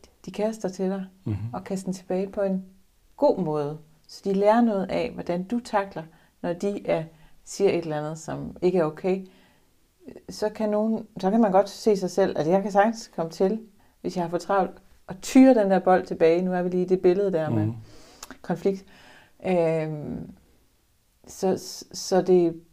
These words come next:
Speaker 1: gør ondt værre, og barnet bliver mere frustreret.
Speaker 2: Mm.
Speaker 1: Men hvis jeg har tid, så er mit ønske at gribe den bold på en ordentlig måde, og så kaste den tilbage, så de lærer, "Sådan her skal vi løse konflikter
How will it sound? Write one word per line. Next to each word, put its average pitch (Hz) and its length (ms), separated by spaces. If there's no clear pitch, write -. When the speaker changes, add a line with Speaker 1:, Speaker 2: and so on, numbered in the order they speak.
Speaker 1:
gør 190 200
ondt 202 160
værre, 196 380
og 165 100
barnet 185 280
bliver 180 180
mere 247 220
frustreret. 165 540
Speaker 2:
Mm. 113 200
Speaker 1:
Men 190 120
hvis 190 220
jeg 202 180
har 202 120
tid, 277 340
så - 220
er 196 140
mit 214 280
ønske - 420
at 160 240
gribe 220 260
den 180 140
bold 170 280
på - 140
en 165 180
ordentlig 208 260
måde, 175 300
og - 80
så 190 100
kaste 185 240
den - 80
tilbage, 175 460
så 190 120
de 175 140
lærer, 170 280
"Sådan 190 320
her 170 220
skal - 260
vi 170 80
løse 196 300
konflikter - 560